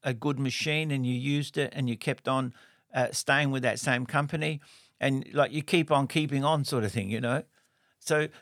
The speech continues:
this is the sort of advice I try and tell people when I look f-, at their business, when I, when I talk to my business consultant friends, you know,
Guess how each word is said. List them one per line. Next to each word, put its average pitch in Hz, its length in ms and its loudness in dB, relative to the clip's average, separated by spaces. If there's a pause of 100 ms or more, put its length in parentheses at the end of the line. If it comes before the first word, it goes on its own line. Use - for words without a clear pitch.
this 208 200 2
is 208 120 -4
the 175 100 0
sort 165 240 0
of 143 80 -2
advice 143 460 2
I 139 100 4
try 139 260 0
and 127 140 0
tell 131 380 0 (420)
people 139 260 -2
when 135 180 0
I 131 60 4
look 143 260 -2 (200)
f-, - 100 -12 (480)
at 143 160 0
their 135 140 0
business, 131 440 -2
when 131 140 0
I, 123 220 2 (300)
when 139 160 -2
I 135 60 2
talk 160 280 -2
to 147 100 -4
my 131 300 2 (460)
business 165 320 0
consultant 117 580 2
friends, 107 380 0
you 123 60 -4
know, 127 260 0